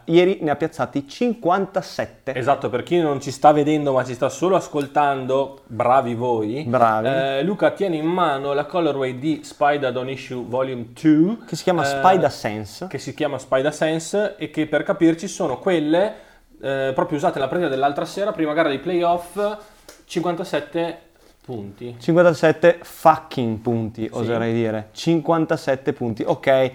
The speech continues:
Speaker 1: c'è stato un overtime, per carità, ovvio che quando si ha, eh, quei minuti in più si riesce a fare più punti, però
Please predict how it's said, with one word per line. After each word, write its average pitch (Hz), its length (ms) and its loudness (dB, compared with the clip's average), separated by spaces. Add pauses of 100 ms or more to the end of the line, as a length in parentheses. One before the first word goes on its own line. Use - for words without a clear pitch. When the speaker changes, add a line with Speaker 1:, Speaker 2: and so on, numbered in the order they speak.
(200)
Speaker 1:
c'è 135 140 -4
stato 135 260 0
un 139 100 2
overtime, 131 920 2 (120)
per 117 140 -6
carità, 123 500 0
ovvio 120 240 -2
che 117 240 -6 (400)
quando 139 280 2
si 139 280 4
ha, 131 760 6
eh, 117 40 -8
quei 139 160 0
minuti 143 420 2
in 160 140 4
più 135 300 0
si - 160 -6
riesce 127 260 -2
a - 20 -4
fare 131 200 0
più 143 160 -2
punti, 117 340 -4
però 117 480 4